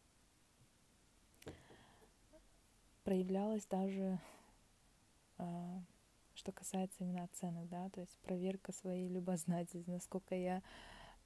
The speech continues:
а, осилила то-, осилила тот или иной предмет. А, да,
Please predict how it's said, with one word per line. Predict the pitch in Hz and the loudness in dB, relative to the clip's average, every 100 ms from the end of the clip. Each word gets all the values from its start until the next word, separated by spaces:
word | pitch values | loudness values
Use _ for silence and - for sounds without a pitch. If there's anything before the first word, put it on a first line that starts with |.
| - | 0
а, | 175 175 180 180 208 233 247 - - - - - | 2 2 2 -2 -2 -4 -6 -16 -20 -20 -4 -2
осилила | 180 - 185 180 | 0 2 4 2
то-, | - - - | -2 -4 -2
осилила | 190 - 202 196 185 | -2 0 0 0 -2
тот | - 185 180 | -4 -4 -2
или | 175 175 | 0 0
иной | 180 185 | 0 -2
предмет. | - 175 175 165 - - - - - - - - - - - - - - - - - - - - - - - - - - - - | -4 -2 -2 -4 -8 -18 -20 -20 -20 -20 -20 -20 -18 -18 -20 -20 -20 -20 -20 -20 -20 -20 -20 -14 -12 -12 -14 -18 -18 -20 -20 0
А, | 202 190 190 190 196 226 - - - - - - - - | 4 6 6 6 4 0 -8 -20 -20 -20 -20 -20 -20 -8
да, | 214 196 214 190 | 2 4 6 4